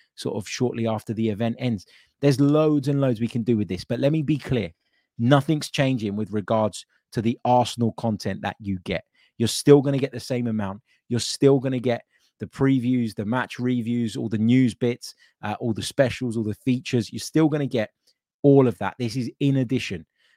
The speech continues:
um, because, um, yeah, I'm, I'm, I'm feeling great about where this podcast is headed, and, um, and I wanna put more time into it. I wanna put more effort into it. So, uh, why not? Um, Matthew says, uh, "I know it's not European football, but our local club won their fourth league title in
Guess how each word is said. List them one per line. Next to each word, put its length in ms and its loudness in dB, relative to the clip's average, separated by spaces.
um, 300 -6
because, 500 -4
um, 300 -2
yeah, 200 2
I'm, 260 -8
I'm, 300 -8
I'm 120 -8
feeling 360 4
great 300 4
about 360 -6
where 200 -4
this 140 -6
podcast 500 -6
is 100 -10
headed, 360 -2
and, 240 -4
um, 220 -4
and 100 -4
I 40 0
wanna 140 0
put 160 -2
more 120 -2
time 240 -4
into 180 -8
it. 160 -12
I 40 -6
wanna 120 -6
put 160 -8
more 180 -4
effort 200 -10
into 220 -10
it. 140 -14
So, 260 -4
uh, 100 -2
why 300 -4
not? 220 -4
Um, 760 2
Matthew 680 2
says, 420 -4
uh, 180 -2
"I 60 0
know 120 2
it's 120 -4
not 120 -8
European 360 0
football, 240 -6
but 160 -4
our 160 -2
local 400 0
club 260 -2
won 120 -2
their 100 -2
fourth 400 -4
league 180 0
title 360 -4
in 80 -10